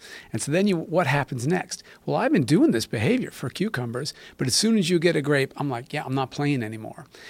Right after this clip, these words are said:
And you watch this tape, and the capuchin, it, it, they give you a grape, they give me the cucumber, and the thing looks totally pissed.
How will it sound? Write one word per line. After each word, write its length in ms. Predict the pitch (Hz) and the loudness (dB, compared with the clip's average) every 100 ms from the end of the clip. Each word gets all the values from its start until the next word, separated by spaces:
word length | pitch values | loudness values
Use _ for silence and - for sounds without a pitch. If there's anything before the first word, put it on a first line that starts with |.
| - - | -8 -2
And 100 | 131 | 0
you 80 | |
watch 320 | 135 160 165 - | 2 0 0 0
this 220 | 151 - | 0 0
tape, 360 | - 175 135 - | 2 2 2 0
and 140 | 143 | 0
the 60 | 139 | 0
capuchin, 580 | 175 196 185 156 147 143 - - | 2 0 2 2 2 2 -4 -14
it, 160 | - 131 | -4 -2
it, 380 | - - 143 - _ _ | -2 -6 -10 -10 _ _
they 140 | 127 117 | -2 2
give 180 | 160 | 2
you 140 | 165 180 | 6 6
a 40 | |
grape, 300 | 147 160 - | 6 6 4
they 120 | - | 0
give 180 | 127 147 | 0 2
me 120 | 156 | 4
the 100 | 151 | 4
cucumber, 380 | 135 208 165 131 | 4 0 2 2
and 80 | 131 | 2
the 80 | 131 | 0
thing 240 | - 185 | 2 2
looks 220 | 135 - - | 2 -2 -8
totally 400 | - 320 262 151 | -6 0 2 2
pissed. 320 | - 285 - | 2 0 0